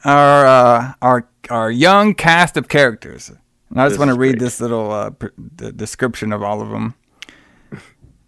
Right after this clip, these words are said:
Speaker 1: 'cause I thought it was funny. So the group consists of Paul, his girlfriend Sam, Virgin Sarah,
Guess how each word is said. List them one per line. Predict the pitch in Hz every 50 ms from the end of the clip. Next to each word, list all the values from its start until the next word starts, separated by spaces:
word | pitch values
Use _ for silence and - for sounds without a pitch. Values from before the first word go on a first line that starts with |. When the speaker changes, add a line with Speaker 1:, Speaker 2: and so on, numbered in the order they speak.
| _ _ _ _ _ _ _ _ -
Speaker 1:
'cause | - 117
I | 110 110
thought | - 104 104
it | 101
was | 98 95 -
funny. | - 101 101 98 110 113 - _ _ _ _ _
So | - - 117 123
the | 110 117
group | 110 135 165 208 240 240 - - - - _ _ _ _ _ _ _ _ _ _ _ _ _ _ _ _ _ _ -
consists | - 135 117 - - 220 214 143 - - - - - _ _ _ _ _ _
of | 117 113 101 -
Paul, | - 165 175 196 151 113 107 113 156 - _ _ _ _ _ _ _ _ _ _ _ _ _ _ _ _ _ _ _ _
his | - 170 196 208 175
girlfriend | - 156 165 180 190 190 170 - 175 165 151 -
Sam, | - 156 151 139 120 107 107 120 143 139 _ _ _ _ _ _ _ _ _ _ _ _ _ _ _ - -
Virgin | - 151 180 226 254 262 220 190 233 247 240 233
Sarah, | 196 - 214 202 175 135 120 135 165 170 _